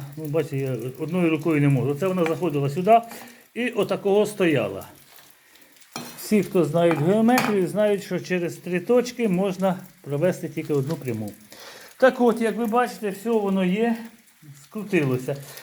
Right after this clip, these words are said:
Але хочу застерегти декого.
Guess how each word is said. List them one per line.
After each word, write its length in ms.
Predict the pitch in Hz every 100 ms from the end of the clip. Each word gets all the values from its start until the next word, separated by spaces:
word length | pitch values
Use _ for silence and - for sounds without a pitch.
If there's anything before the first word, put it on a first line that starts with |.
| - -
Але 240 | 180 214
хочу 840 | 220 220 240 277 285 - 226 151 - - - _ _ _ _ - - -
застерегти 880 | 135 180 185 202 226 220 214 - 247
декого. 600 | 160 156 135 - 113 98